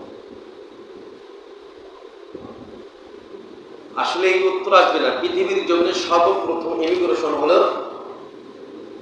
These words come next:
একজন মুসলমানের জন্য কবর। মুসলমানের জন্য কি? বিদেশে যেতে গেলে ঢাকা এয়ারপোর্টে আপনার ইমিগ্রেশন হবে, পাসপোর্টে ভিসা লাগাতে হবে, তারপরে প্লেনে টিকিট করতে হবে, তারপর আপনি যেতে পারবেন।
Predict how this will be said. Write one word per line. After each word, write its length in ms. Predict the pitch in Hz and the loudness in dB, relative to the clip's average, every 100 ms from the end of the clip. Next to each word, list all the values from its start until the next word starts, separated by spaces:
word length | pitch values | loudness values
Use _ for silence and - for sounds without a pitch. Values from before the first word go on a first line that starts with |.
| - | -8
একজন 240 | 139 151 170 | -2 2 4
মুসলমানের 580 | 160 165 180 175 170 156 | 4 2 4 4 4 2
জন্য 220 | 151 175 - | 0 -2 4
কবর। 280 | 156 135 127 - - - - | 6 8 6 2 -4 -10 -8
মুসলমানের 380 | 139 180 180 180 | -2 4 4 6
জন্য 220 | 185 180 | 6 4
কি? 240 | 147 - - - - - - - - - - - | 0 -4 -8 -10 -6 -4 -4 -6 -8 -10 -4 4
বিদেশে 340 | 339 196 196 | 8 10 8
যেতে 260 | 185 185 196 | 6 6 6
গেলে 240 | 196 381 - - - - - - - - | 8 6 6 -2 -6 -10 -12 -14 -12 -2
ঢাকা 180 | 175 180 | 2 6
এয়ারপোর্টে 500 | 185 190 190 180 185 | 8 10 8 8 6
আপনার 240 | 180 180 175 | 6 8 6
ইমিগ্রেশন 520 | 170 170 160 156 143 | 6 6 4 2 2
হবে, 240 | 127 - - - - - - - - | 2 0 -6 -12 -14 -16 -18 -10 4
পাসপোর্টে 400 | 165 165 - 180 | 6 6 4 4
ভিসা 280 | 170 175 165 | 6 8 10
লাগাতে 320 | - - - | 10 6 4
হবে, 200 | - - - - | 2 0 -4 0
তারপরে 360 | 165 165 180 185 180 | 6 8 8 4 4
প্লেনে 220 | 185 185 | 4 4
টিকিট 380 | 180 214 202 - | 2 0 -4 -2
করতে 220 | 180 170 | -2 0
হবে, 260 | 151 147 120 - - - 185 | 2 2 0 -6 -10 -2 6
তারপর 320 | 185 185 190 | 8 10 8
আপনি 180 | 175 170 | 8 4
যেতে 220 | 160 147 | 2 2
পারবেন। 320 | 131 - | 4 2